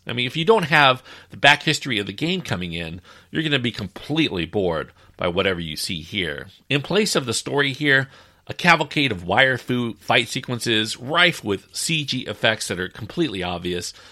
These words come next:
You know, if you wanna compare this to the original, you know,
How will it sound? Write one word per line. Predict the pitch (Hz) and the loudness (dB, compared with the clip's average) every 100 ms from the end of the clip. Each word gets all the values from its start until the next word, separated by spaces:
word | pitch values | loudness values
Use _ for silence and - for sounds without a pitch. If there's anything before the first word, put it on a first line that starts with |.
| - | -14
You | - 123 | -2 0
know, | 104 | 0
if | 127 | 0
you | 165 | 0
wanna | 185 220 | 2 2
compare | 185 143 180 170 | 0 -2 4 4
this | 143 160 - | 4 0 0
to | 135 | -2
the | |
original, | 131 190 160 120 131 | 0 0 0 0 0
you | |
know, | 151 | 0